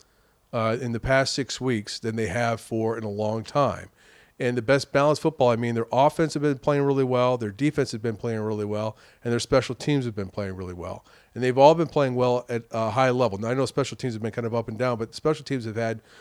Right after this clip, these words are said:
some big plays. Mecole Hardman had a hundred six yard, uh, uh, kick return, one, one of the final games of the season. So there's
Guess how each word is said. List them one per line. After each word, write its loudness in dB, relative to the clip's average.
some -2
big 0
plays. 0
Mecole -2
Hardman 0
had -2
a -4
hundred -6
six -10
yard, -2
uh, -12
uh, -4
kick -6
return, -2
one, -6
one -6
of -4
the -6
final -2
games -4
of -8
the -6
season. -4
So -4
there's -2